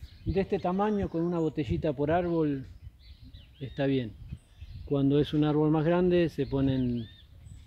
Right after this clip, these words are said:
tres o cuatro botellitas por árbol. Eh, eso más o menos cada treinta días hay que agregarle colorante, eh, porque el sol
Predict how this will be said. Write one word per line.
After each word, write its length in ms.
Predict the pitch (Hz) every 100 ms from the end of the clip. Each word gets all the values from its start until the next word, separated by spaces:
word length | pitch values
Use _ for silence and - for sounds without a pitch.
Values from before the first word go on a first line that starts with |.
| - -
tres 380 | - 170 175 -
o 80 | -
cuatro 340 | - 135 139
botellitas 500 | 123 - 123 135 - -
por 140 | 123
árbol. 260 | 113 92 90 - - - - - - - -
Eh, 160 | 147
eso 180 | 160 160
más 180 | 151 -
o 60 | 156
menos 200 | 160 -
cada 180 | 147
treinta 400 | 143 165 170 160
días 340 | 170 175 170 147
hay 140 | 143
que 240 | 143 143 - - - - - - - - - - - - - - - - - - -
agregarle 880 | 135 135 143 156 151 143 135 117 - - - -
colorante, 580 | 175 170 190 156 120 - -
eh, 160 | 202 180
porque 340 | 160 123 135
el 140 | 131 120
sol 540 | - 165 175 190 165